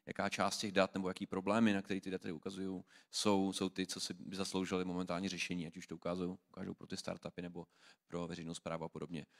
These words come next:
Takže hlad ano, ale zároveň ten hlad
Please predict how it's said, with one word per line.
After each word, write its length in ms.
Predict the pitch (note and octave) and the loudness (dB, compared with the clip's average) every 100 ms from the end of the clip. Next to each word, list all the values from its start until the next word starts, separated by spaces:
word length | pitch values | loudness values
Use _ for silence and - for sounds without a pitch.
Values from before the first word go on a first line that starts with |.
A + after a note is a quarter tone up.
| _ | _
Takže 480 | - - F#2 F2 F#2 - - _ | -14 -2 2 4 2 -4 -16 _
hlad 420 | E2+ F#2+ G2 - - | 0 2 2 -2 -2
ano, 500 | F#2 G2 G#2+ A2 A#2+ - | 2 6 6 4 -2 -4
ale 260 | F#2+ F#2 | -4 -2
zároveň 600 | F#2 F2+ F#2 F#2 F#2 F#2+ | -2 0 0 0 -2 -2
ten 360 | F2+ F#2+ F#2 F2+ | -4 -4 -4 -8
hlad 220 | - E2+ | -4 -4